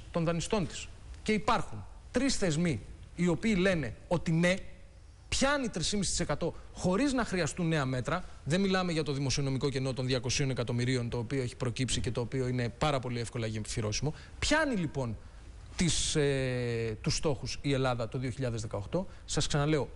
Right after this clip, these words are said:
E S M, Ευρωπαϊκή Κεντρική Τράπεζα και Κομισιόν συμφωνούνε σε αυτό. Και από την άλλη μεριά υπάρχει το Διεθνές Νομισματικό Ταμείο,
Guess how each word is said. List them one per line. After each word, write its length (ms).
E 140
S 180
M, 120
Ευρωπαϊκή 420
Κεντρική 300
Τράπεζα 320
και 200
Κομισιόν 480
συμφωνούνε 640
σε 120
αυτό. 300
Και 140
από 200
την 160
άλλη 180
μεριά 440
υπάρχει 400
το 100
Διεθνές 360
Νομισματικό 460
Ταμείο, 380